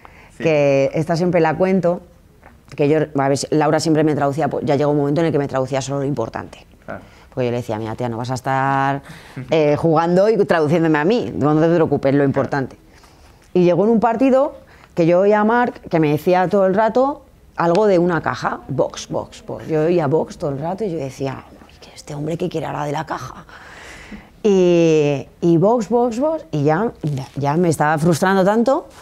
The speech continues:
Speaker 2: que ya le dije a Laura, digo, "Tía, ¿qué quiere?".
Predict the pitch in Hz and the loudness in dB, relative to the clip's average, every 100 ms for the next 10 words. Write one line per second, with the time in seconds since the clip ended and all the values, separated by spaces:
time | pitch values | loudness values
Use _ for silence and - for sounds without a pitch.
0 | - _ 156 139 135 135 131 131 127 127 | -20 _ 0 2 2 0 -4 -6 -6 -10
1 | - - - - 135 190 139 - 180 294 | -18 -20 -20 -8 -6 -2 -2 0 2 2
2 | 220 | -2